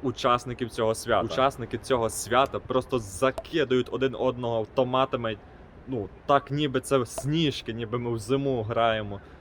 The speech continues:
Сніжками, так само вони томатами просто всиплюють все у помідорах. Всі вулиці червоні, всі люди, в-, всі, ну, в всьому все червоне. Вулиці всі червоні.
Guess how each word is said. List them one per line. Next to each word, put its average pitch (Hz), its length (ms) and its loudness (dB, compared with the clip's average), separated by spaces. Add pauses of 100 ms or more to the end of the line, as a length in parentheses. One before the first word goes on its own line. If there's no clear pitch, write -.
(120)
Сніжками, 131 600 -2
так 117 140 0
само 131 260 2
вони 127 180 -2 (100)
томатами 123 460 2
просто 123 300 -2
всиплюють 123 920 0
все 127 600 0
у 113 220 -4
помідорах. 117 640 0 (300)
Всі - 240 -2
вулиці 139 640 0
червоні, 123 600 -2
всі 139 480 0
люди, 139 320 4
в-, 117 80 -2 (260)
всі, - 340 -2
ну, 139 120 -2
в 113 40 -4 (120)
всьому 165 440 0
все 139 340 2
червоне. 123 640 -2 (600)
Вулиці 147 420 2
всі - 480 -2
червоні. 143 720 2